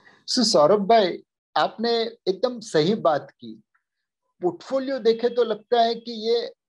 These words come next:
banking finance की तरफ tilted है, but अगर आप benchmark इंडेक्स से कंपेयर करें, तो index के तकरीबन तैंतीस चौंतीस प्रतिशत बीएफ़एसआई के सामने हमारा weightage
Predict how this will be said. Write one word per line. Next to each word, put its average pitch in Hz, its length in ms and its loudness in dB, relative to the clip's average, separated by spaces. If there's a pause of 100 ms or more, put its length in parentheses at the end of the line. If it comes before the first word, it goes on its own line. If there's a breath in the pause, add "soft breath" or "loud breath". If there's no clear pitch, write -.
(100)
banking 170 440 -6
finance 175 460 -4
की 196 120 0
तरफ 196 400 -6
tilted 135 500 -2
है, 117 180 -6 (840)
but 220 120 0
अगर 240 180 4
आप 262 240 0
benchmark 196 600 -2
इंडेक्स 220 400 -4
से 240 140 -2
कंपेयर 185 500 -4
करें, 151 380 -6 (540)
तो 220 120 -8
index 175 480 -4
के 240 120 -6
तकरीबन 202 680 -4
तैंतीस 175 440 -2
चौंतीस 175 400 -6
प्रतिशत 190 600 -6
बीएफ़एसआई 170 640 -4
के 180 180 -6
सामने 170 680 -6 (540)
हमारा 151 380 -2
weightage 190 560 -8